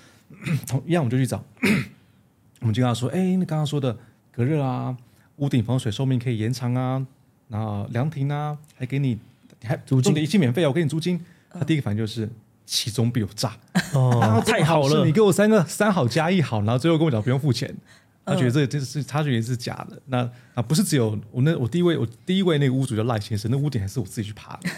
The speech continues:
Speaker 3: <laughs>
Speaker 1: 那但不是只有他，很多人都一样的情况。
Speaker 3: 嗯。
Speaker 1: 那你说从资金方好了，资金方其实更是啊，
Speaker 2: 嗯。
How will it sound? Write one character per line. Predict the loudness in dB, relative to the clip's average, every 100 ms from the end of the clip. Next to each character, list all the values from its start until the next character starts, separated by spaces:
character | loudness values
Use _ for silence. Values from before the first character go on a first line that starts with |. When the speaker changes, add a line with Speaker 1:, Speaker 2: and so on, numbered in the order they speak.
| -12 -20 -20
Speaker 3:
<laughs> | _ -20 _ _
Speaker 1:
那 | -2
但 | 0 0
不 |
是 | 2
只 | 2 2
有 |
他， | 0 -2
很 | -2 -2
多 | 0
人 | 0
都 | 0 -4
一 |
样 | -4 -6
的 | -10
情 | -16
况。 | -20 -20 -20 _ _
Speaker 3:
嗯。 | -20 -2
Speaker 1:
那 | -2 0
你 | -2
说 | -2
从 | -2 -2
资 | -2
金 | -4
方 | -4 -6
好 | -8
了， | -14 -4
资 | 0
金 | 0
方 | 0
其 | -6
实 |
更 | -4 -2
是 | -2 -2
啊， | -2
Speaker 2:
嗯。 | -4